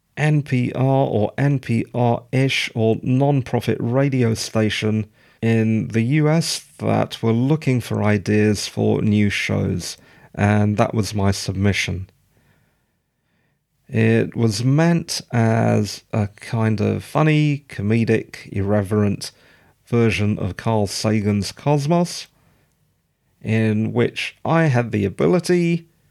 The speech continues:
via this super-duper ship, to visit the interior of a sun. Also, I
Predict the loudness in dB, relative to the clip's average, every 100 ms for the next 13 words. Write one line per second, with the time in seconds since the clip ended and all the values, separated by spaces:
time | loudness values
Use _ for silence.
0 | _ _ _ _ -12 0 2 2 2 0
1 | 0 0 0 -2 -2 0 0 0 0 0
2 | -2 0 0 0 -2 -20 _ _ _ _
3 | _ _ _ _ -4 0 2 2 0 -4
4 | -2 0 2 0 -2 -8 -14 _ _ _
5 | _ -2 0 2 2 2 2 2 0 -2
6 | -4 -4 -2 0 2 2 0 -2 -8 _
7 | _ _ _ _ _ _ _ _ _ -4
8 | -2 0 0 0 2 2 0 0 0 2